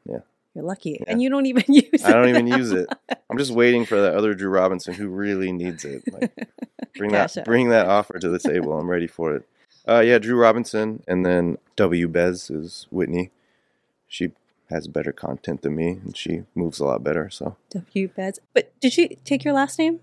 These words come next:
Speaker 2: officially?
Speaker 1: Nope.
Speaker 2: Oh, she didn't?
Speaker 1: Mm-mm.
Speaker 2: Oh, no hyphen or anything? Oh, well, 'cause she, her professional name. That's
Speaker 1: Yeah.
Speaker 2: like me. I,
Speaker 1: Yeah.
Speaker 2: C C forever. I told
Speaker 1: Mm-hmm.
Speaker 2: Pete. <laughs> Take his
Speaker 1: Yeah,
Speaker 2: name.
Speaker 1: I don't, that's something I was like, "I don't care.
Speaker 2: <laughs> I
Speaker 1: Whatever you wanna do." I think it kinda comes down to maybe, like, a laziness thing of,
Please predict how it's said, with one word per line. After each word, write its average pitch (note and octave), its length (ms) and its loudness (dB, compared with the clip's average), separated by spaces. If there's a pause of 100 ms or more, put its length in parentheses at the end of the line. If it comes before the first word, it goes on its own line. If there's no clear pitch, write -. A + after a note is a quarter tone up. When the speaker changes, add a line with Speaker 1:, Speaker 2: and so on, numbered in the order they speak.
Speaker 2:
officially? E4 500 -6 (420)
Speaker 1:
Nope. C3+ 260 -2 (280)
Speaker 2:
Oh, C#4+ 80 4
she C#4+ 160 0
didn't? C4+ 380 -2
Speaker 1:
Mm-mm. G#2 360 -8
Speaker 2:
Oh, G#3+ 240 -2
no G3+ 140 -8
hyphen G#3 320 -8
or G3 60 -8
anything? G3+ 360 -10
Oh, A#3+ 80 2
well, B3+ 100 6
'cause A#3+ 180 -2
she, - 100 -12 (180)
her F3+ 80 -8
professional E3+ 580 -12
name. D3 220 -14 (220)
That's F3+ 180 -4
Speaker 1:
Yeah. F2 140 4
Speaker 2:
like F2 80 4
me. F3 320 -2
I, - 220 -8 (120)
Speaker 1:
Yeah. F2+ 280 0
Speaker 2:
C - 60 0
C G#3 140 -2
forever. D#3+ 600 -4
I - 40 -6
told G3 160 -4
Speaker 1:
Mm-hmm. G3 180 -2
Speaker 2:
Pete. - 340 -12
<laughs> - 240 -14
Take - 260 -16
his - 120 -12
Speaker 1:
Yeah, F#2 180 0
Speaker 2:
name. F2 160 -4
Speaker 1:
I A2+ 140 2
don't, A2 200 4
that's B2 160 4
something G#2 220 2
I F2+ 80 0
was D#2 80 -6
like, D#2 180 -12
"I G2 60 0
don't E2 180 -4
care. E2+ 260 -6
Speaker 2:
<laughs> - 20 -6
I D#2+ 40 -10
Speaker 1:
Whatever G2+ 320 2
you G2+ 80 0
wanna F#2 180 0
do." F2+ 300 -4 (480)
I A2+ 60 -2
think A#2 160 4
it G2+ 160 2
kinda F#2 220 0
comes F2 220 -4
down E2 160 -2
to - 120 -12
maybe, D#2+ 240 -8
like, A#1+ 220 -10
a G#1+ 80 -8
laziness D2+ 760 -10
thing F#2 220 -6
of, D#2 140 -10